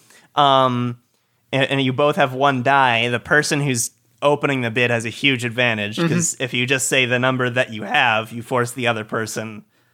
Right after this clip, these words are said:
Speaker 1: into saying that there's two of that thing, which is unlikely,
Speaker 2: Ugh.
Speaker 1: or hope that their number is higher than your number. But even then, I would probably call you a liar in that case.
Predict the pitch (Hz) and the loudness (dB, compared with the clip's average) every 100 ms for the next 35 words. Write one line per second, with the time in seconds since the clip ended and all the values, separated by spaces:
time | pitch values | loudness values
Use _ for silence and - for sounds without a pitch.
0 | _ _ _ _ 123 120 117 127 117 110 | _ _ _ _ -4 -2 0 0 0 -4
1 | 113 113 - 147 165 175 190 139 196 202 | -6 -6 -4 -2 0 0 0 0 0 0
2 | 185 143 139 139 135 135 - 131 180 175 | 0 -2 -2 -2 0 -2 -2 0 2 0
3 | - - _ 127 131 123 120 - 131 123 | -4 -18 _ 0 2 2 2 2 0 0
4 | - - 117 123 120 120 120 123 120 117 | -6 -6 0 0 0 0 -2 0 0 0
5 | 117 _ _ - 117 - 131 131 135 139 | -4 _ _ -10 -10 -2 2 2 2 0
6 | 123 113 110 117 135 143 151 151 151 151 | -2 -4 -2 0 2 0 0 0 2 2
7 | 151 151 - _ _ _ _ _ - 135 | 2 2 -2 _ _ _ _ _ -2 0
8 | 135 127 120 127 127 123 123 120 139 135 | 0 0 0 2 2 0 -4 0 2 0
9 | 123 135 131 123 131 123 117 113 117 127 | 0 0 0 0 0 2 0 0 0 2
10 | 135 131 131 127 127 123 - - 131 127 | 2 2 0 0 -2 -4 -6 0 0 0
11 | - - - | -4 -6 -8